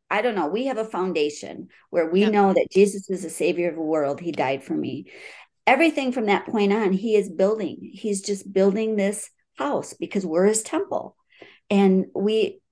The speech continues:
Speaker 1: we have these stones that just keep getting added on and on. And, and Jesus even said, "You're living stones." Peter said, "You are living stones, a spiritual household." And, you know, and if you took one of them out, what would you take out?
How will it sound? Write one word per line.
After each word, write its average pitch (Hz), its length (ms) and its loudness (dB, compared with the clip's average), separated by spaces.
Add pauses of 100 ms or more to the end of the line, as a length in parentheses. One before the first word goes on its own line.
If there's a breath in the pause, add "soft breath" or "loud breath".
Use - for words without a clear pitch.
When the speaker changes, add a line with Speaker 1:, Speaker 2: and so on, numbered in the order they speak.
Speaker 1:
we 190 200 -2
have 196 180 -2
these 226 260 -4
stones 226 600 0
that - 180 -8
just 196 200 -8
keep - 340 -12
getting 165 340 -4
added 185 440 -2
on 180 380 -4
and 202 180 -4
on. 220 380 -2
And, 185 340 0 (300 loud breath)
and 208 140 2
Jesus 233 440 -2
even 233 240 -2
said, 226 440 0
"You're 214 160 4
living 233 260 2
stones." 185 460 -4
Peter 294 340 -4
said, 147 380 -4
"You 214 100 -2
are 220 100 0
living 247 400 2
stones, - 540 -8
a 180 80 -6
spiritual 196 560 -4
household." 147 600 -6
And, 165 260 -8 (600 loud breath)
you 220 120 4
know, 208 220 4
and 202 320 4
if 220 120 4
you 226 140 -4
took 262 340 2
one 233 220 2
of 220 80 -6
them 214 160 -2
out, 226 420 -4
what 233 220 0
would 254 180 -2
you 220 100 -6
take 202 340 -4
out? 214 460 -4